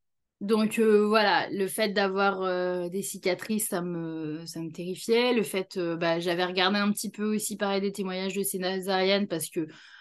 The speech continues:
bah, mon sage-femme, il m'en avait pas du tout parlé de ce que c'était qu'une césarienne. Et, euh, tout ce que j'ai pu voir ou lire, euh, bon, euh, c'est, c'est pas non plus une partie de plaisir, quoi. C'est, euh, ça reste une opération.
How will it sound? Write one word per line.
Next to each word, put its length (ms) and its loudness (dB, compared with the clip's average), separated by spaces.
bah, 100 0
mon 140 -2
sage-femme, 600 0
il 100 -2
m'en 120 -2
avait 260 -6
pas 140 4
du 120 -4
tout 140 -10
parlé 280 0
de 120 -2
ce 80 -8
que 80 -4
c'était 240 -8
qu'une 180 -12
césarienne. 600 2
Et, 160 0
euh, 80 -2
tout 300 0
ce 100 -2
que 160 2
j'ai 140 2
pu 200 -8
voir 540 4
ou 80 0
lire, 460 2
euh, 240 -2
bon, 340 -2
euh, 420 -4
c'est, 300 -4
c'est 140 -16
pas 180 2
non 160 -2
plus 160 4
une 120 6
partie 280 -2
de 60 -14
plaisir, 360 -4
quoi. 140 -10
C'est, 260 -6
euh, 320 -4
ça 220 -4
reste 300 0
une 100 -2
opération. 800 2